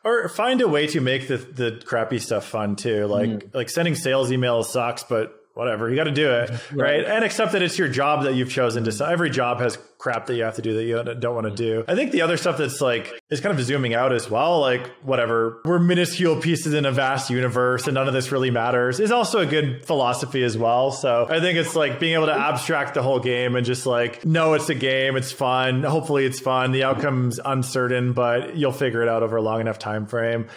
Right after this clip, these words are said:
Speaker 1: I think it's all these things have to happen 'cause the, like, what I see people doing is, like, I've, I had a friend that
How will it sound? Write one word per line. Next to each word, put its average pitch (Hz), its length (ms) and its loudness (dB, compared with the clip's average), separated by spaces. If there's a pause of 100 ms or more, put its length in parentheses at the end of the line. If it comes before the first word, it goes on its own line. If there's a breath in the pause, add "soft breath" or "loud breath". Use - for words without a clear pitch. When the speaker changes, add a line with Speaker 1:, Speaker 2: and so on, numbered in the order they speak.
Speaker 1:
I 160 40 -2
think 196 120 2
it's 180 120 0
all 147 220 2
these 131 220 0
things 127 280 -2
have 123 240 -4
to 113 100 -2
happen 110 500 -2 (240 loud breath)
'cause 180 180 0
the, 180 120 4
like, 160 320 -2
what 156 240 2
I 262 80 4
see 190 240 0
people 165 540 -2 (200)
doing 185 340 2
is, 123 140 0
like, 131 120 2
I've, 135 240 -4
I 139 100 0
had 139 80 2
a 131 40 0
friend 135 240 -2
that 120 180 0